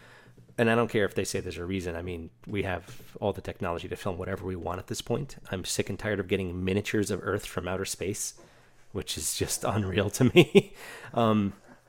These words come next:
so, like with the Artemis, if anyone hasn't seen the footage from Artemis recently, we are the Artemis generation, they said. I made a video on it myself,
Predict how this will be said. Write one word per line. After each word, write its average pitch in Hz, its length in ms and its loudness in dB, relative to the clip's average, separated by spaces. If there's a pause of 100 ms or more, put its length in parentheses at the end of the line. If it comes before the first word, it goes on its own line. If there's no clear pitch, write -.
(300)
so, 123 480 4 (1120)
like 110 160 2
with 101 80 0
the 123 100 2
Artemis, 107 500 2
if 107 140 -2
anyone 104 220 2
hasn't 107 420 -2
seen 135 200 0
the 135 60 -2
footage 147 260 0
from - 180 -4
Artemis 147 360 0
recently, 180 440 -2
we 113 100 0
are 107 140 0
the 107 160 -2
Artemis 107 340 0
generation, 120 540 2
they 123 100 0
said. 143 300 -2
I 113 80 -2
made 113 180 4
a 120 60 2
video 113 260 4
on 110 140 4
it 120 40 -2
myself, 113 560 0